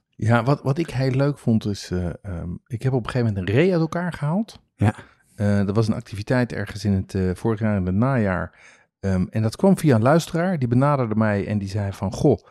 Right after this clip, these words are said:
Speaker 1: mijn buurman gaat een ree uit elkaar houden. Dat lijkt me iets voor jullie." Nou,
Speaker 2: Ja.
Speaker 1: daar had ze de, had ze het helemaal, had ze helemaal gelijk in.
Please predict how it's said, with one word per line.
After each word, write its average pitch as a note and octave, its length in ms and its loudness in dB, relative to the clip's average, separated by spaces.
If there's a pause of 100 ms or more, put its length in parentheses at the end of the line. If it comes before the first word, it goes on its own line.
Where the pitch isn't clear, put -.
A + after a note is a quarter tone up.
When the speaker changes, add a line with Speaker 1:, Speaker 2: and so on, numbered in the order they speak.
(340)
Speaker 1:
mijn G#2+ 300 4
buurman G2 560 6
gaat G#2+ 280 -4
een G2+ 80 2
ree B2 220 6
uit G2 120 0
elkaar G2 360 -2
houden. F2+ 320 -4
Dat A#2 200 2
lijkt C#3 220 4
me A#2+ 80 4
iets G#2 160 -4
voor F#2+ 140 -6
jullie." F#3 320 -2
Nou, - 120 0
Speaker 2:
Ja. - 60 4
Speaker 1:
daar G#2 100 2
had A2+ 140 -2
ze - 100 -16
de, G#2 240 0
had A#2 220 -6
ze A2+ 80 -6
het G2 100 -4
helemaal, G2+ 560 -2
had G2+ 140 -6
ze A#2+ 60 -6
helemaal A2+ 220 0
gelijk A#2+ 280 0
in. F3+ 180 -6